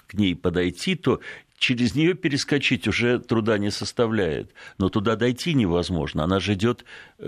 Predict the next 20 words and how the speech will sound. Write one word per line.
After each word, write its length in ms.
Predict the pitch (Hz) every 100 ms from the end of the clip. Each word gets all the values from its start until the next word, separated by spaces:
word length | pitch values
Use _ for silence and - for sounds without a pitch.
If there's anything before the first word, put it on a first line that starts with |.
| -
как 180 | 92 98
бы 280 | 95 107 - -
пренебрегая 800 | 120 123 131 151 156 165 90 78
всем, 400 | - 107 80 71 -
э, 200 | - 78
всеми 260 | - 104 82
сложностями 680 | - 110 92 85 - 85
ландшафта. 760 | 85 101 117 - 76 - - 67 _ - - _
Она 200 | - 85
спускается 840 | 82 - 87 - 85 73 73 - 80
в 160 | -
провалы, 680 | - 92 92 82 87 90 90
поднимается 720 | - 90 80 90 90 85 - 101
по 180 | -
горам. 540 | 87 98 95 92 95 87 - - - - _ -
Это 240 | 156 175
такой, 500 | 170 175 170 170 165 - - _ _ _
видимо, 520 | - 113 131 123 123 127
свойственный, 880 | - 127 123 - 110 107 107 101 90 _ _ _ _
м, 800 | 151 82 - 90 95 90 -